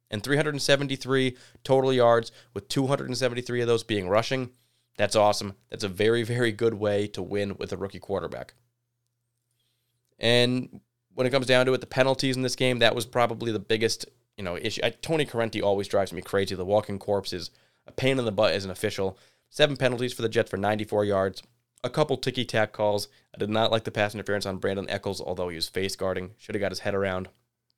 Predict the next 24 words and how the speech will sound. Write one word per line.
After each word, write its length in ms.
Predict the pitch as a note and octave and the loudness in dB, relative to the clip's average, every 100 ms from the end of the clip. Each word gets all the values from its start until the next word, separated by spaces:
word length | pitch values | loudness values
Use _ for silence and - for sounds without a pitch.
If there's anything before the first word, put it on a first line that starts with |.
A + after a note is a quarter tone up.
| _ _ _ | _ _ _
Jaguars 320 | C3 C#3 B2 | 2 4 2
only 140 | A2+ G#2 | 0 -2
had 120 | F#2+ | -4
two 160 | F#2 | -8
penalties 380 | G2 G#2 G2+ G2+ | -6 -6 -6 -8
for 80 | F#2+ | -8
ten 240 | - F#2+ | -6 -4
yards, 320 | F#2+ F2 F2 - - - | -2 -4 -4 -10 -18 -18
so 140 | - | 2
they 20 | D#3+ | 4
had 140 | A#2 | 4
a, 60 | F#2+ _ - | 0 _ -20
a 60 | |
clear 240 | - C#3+ B2+ | -4 0 0
advantage 440 | G#2+ A2+ G#2 G2 | 2 2 2 0
there. 280 | A2 G2+ G2+ _ _ _ _ _ _ | 2 2 0 _ _ _ _ _ _
When 100 | - | -6
it 60 | C3 | -2
came 240 | D#3+ D3 | 2 4
down 220 | B2+ A#2+ A#2+ | 6 4 4
to 100 | B2 | 2
it, 160 | - - _ _ _ _ _ | 0 -8 _ _ _ _ _
it 160 | C#3 C3 | -2 2
was 380 | A2 A#2 - | 4 4 2